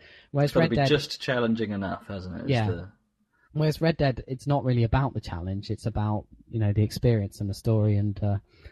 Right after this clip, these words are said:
Speaker 1: it's, I mean, sometimes you can get killed and stuff, but it's, it's, it, it doesn't stand up in that way. You see
Speaker 2: Then
Speaker 1: what I
Speaker 2: again, you
Speaker 1: mean?
Speaker 2: could argue that's almost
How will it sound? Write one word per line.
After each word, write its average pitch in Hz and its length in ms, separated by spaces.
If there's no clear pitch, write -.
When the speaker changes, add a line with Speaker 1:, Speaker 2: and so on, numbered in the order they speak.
Speaker 1:
it's, - 180
I 143 80
mean, 165 220
sometimes - 420
you - 80
can - 140
get 95 180
killed 90 300
and 104 120
stuff, 101 320
but 113 140
it's, 107 320
it's, - 180
it, 123 160
it - 340
doesn't 127 360
stand 123 340
up 117 220
in 113 220
that 120 240
way. 87 400
You 113 80
see - 60
Speaker 2:
Then 117 80
Speaker 1:
what 107 40
I 104 40
Speaker 2:
again, 110 180
you - 60
Speaker 1:
mean? 92 80
Speaker 2:
could 196 100
argue 190 160
that's 139 180
almost 139 480